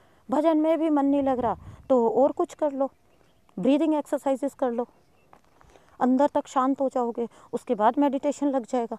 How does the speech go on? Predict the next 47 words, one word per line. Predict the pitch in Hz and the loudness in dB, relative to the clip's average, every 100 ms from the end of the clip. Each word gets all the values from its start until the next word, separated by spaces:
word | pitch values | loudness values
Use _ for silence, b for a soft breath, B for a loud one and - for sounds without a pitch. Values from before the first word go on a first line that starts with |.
| _ | _
उसके | 233 - 240 | -6 -2 -2
बाद | 254 | -2
prayers | - 302 294 - | -2 0 2 2
हो | 262 | -2
जाएंगी। | 240 233 226 - b b b b b b b b - | -2 -4 -6 -14 b b b b b b b b -14
और | - | -4
ये | 254 | 0
तो | 285 | 2
हो | 269 | 2
ही | 302 | 2
नहीं | 311 | 0
सकता | 294 277 262 | -2 -6 -8
कि | 285 | -8
prayer | - 254 262 277 - b b 220 | -2 2 4 2 -2 b b -2
and | 226 247 | 2 2
ये | 262 254 | 2 2
जो | 262 | 0
gratitude, | 240 226 240 254 269 269 | 0 0 -2 -2 -2 2
अ, | 269 254 220 220 | 2 4 2 0
हम | 226 226 | 0 -2
पे | 214 247 | 2 0
करते | - 208 - | 0 -4 -2
हैं, | 214 262 | -2 -2
thank | 226 214 214 | -2 -4 -4
you, | 208 - | -8 -6
इसमें | 277 320 | -6 -4
तो | 330 | -6
कुछ | 311 285 | -4 -2
effort | 240 269 254 | 0 -2 -4
लगाना | 247 247 | -2 -2
ही | 254 | 0
नहीं | 262 | -2
पड़ता, | 247 220 - | -4 -8 -10
तो | 208 | -8
ये | 262 294 | -4 -2
तो | 320 | -2
बिल्कुल | 262 277 - 339 | -2 -2 0 -2
भी | 277 | 2
नहीं | 294 | 2
हो | 269 | 2
सकता | 247 - 247 | -2 -4 -4
कि | 269 | -2
इनमें | 233 240 | 0 2
आपका | 233 226 226 | 2 2 0
मन | 226 | 0
ना | 220 208 | -2 -2
लगे। | 196 175 196 | -2 -2 -4